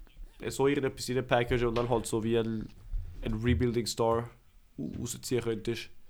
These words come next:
Rausziehen. Aber weißt du, zum Beispiel auch so ein D'Angelo Russell wär, wär, wär interessant gewesen. Einer, der so Star Upside hat, wo aber nicht gut ist. Oder no, nicht, nicht gerade der, der Star ist. So etwas brauchst, brauchst du meiner Meinung nach in so einem Trade. Ähm,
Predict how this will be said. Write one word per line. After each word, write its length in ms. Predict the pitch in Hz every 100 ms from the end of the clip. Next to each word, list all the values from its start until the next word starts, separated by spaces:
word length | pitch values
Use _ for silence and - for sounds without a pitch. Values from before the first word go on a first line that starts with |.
| - - - -
Rausziehen. 340 | 117 120 127
Aber 160 | 120 123
weißt 140 | 180
du, 40 | 185
zum 60 |
Beispiel 140 | 202 202
auch 40 |
so 120 | 180
ein 60 | 139
D'Angelo 340 | 143 151 123
Russell 360 | 107 151 - 98 - -
wär, 280 | 123 127 123
wär, 280 | 120 117
wär 100 | 120
interessant 420 | 127 127 123 131 127
gewesen. 120 | 123
Einer, 180 | 151 160
der 100 | 123
so 280 | - 107 - - - -
Star 320 | - 143 139
Upside 400 | 156 160 151 139
hat, 260 | 107 - - - -
wo 420 | 107 113 107 - - - - -
aber 380 | - 117 113 107 - - - - - -
nicht 180 | 113 107
gut 260 | 135 -
ist. 220 | 95 - - _ - - - - - _ _
Oder 300 | - 113 107 104
no, 140 | 113
nicht, 280 | 110 120 -
nicht 140 | 113
gerade 160 | 110 101
der, 160 | 107
der 120 | 101 101
Star 240 | - 110
ist. 120 | 123
So 160 | - 127
etwas 240 | 123 113
brauchst, 360 | - 123 - - -
brauchst 220 | 123 -
du 140 | 127 117 -
meiner 180 | 120
Meinung 240 | 117 120 110
nach 160 | 107 110
in 60 |
so 120 | -
einem 180 | 113 113
Trade. 220 | - 95 87 - - - - - - -
Ähm, 380 | 110 104 98 95